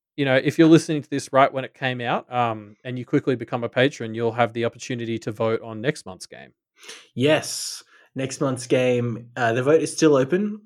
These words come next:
Speaker 2: I'm very excited to see where it goes 'cause I'm excited to, uh, the choices are great. Um, if you want, you can support the Doof Media Network by going to our Patreon,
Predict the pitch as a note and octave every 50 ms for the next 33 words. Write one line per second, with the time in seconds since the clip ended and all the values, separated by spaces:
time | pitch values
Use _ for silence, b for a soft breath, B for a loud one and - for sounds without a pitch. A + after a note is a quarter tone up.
0 | - - - A#2+ B2 A#2+ A#2+ A#2+ A#2 C3 C3+ C3+ C3+ B2+ - - B2+ B2 A2+ G#2+
1 | A#2 - - B2 A#2 A2+ A2 A2 A#2 A2 G2+ G2 G2 G2 - - A2+ G#2 G#2 G#2
2 | G#2+ G2+ - A2+ A2 G#2+ G#2+ A2 - - G#2+ G2 G2+ G2 F#2+ - _ - A#2+ -
3 | - - B2+ A#2+ B2 A2 G#2 A2 - - - G3+ - - - - - - - -
4 | - - - B B B B B B B D#3 D3+ D3 D3 C#3+ C#3+ C#3+ C#3+ C#3 B2+
5 | - - b b b b b b A#3 A3+ A3+ B3 A3 G3+ G3+ G3+ G3 - - F#3
6 | F#3+ F#3+ F#3 F#3 F#3+ F#3 F3+ E3 E3 - - - - - - C4 D4 C#4+ G#3 E3+
7 | F3+ F3 F3+ D#3 C#3+ C3 B2 B2+ B2+ C#3 D#3+ D#3+ - D#3 C#3+ C3+ E3 E3 E3+ E3
8 | - G3 G3 F#3 F#3 - - D4 C#4 - - A2+ - - -